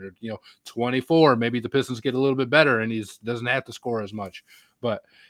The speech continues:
it's just, it, it's really incredible to see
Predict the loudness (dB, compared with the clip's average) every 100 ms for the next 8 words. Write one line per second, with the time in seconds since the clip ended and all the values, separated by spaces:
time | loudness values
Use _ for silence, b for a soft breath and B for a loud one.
0 | b -4 2 4 4 2 -14 _ -2 0
1 | -2 -4 -6 -4 0 2 4 4 4 0
2 | _ _ _ _ _ -4 0 4 4 2
3 | -4 -6 -4 -2 -2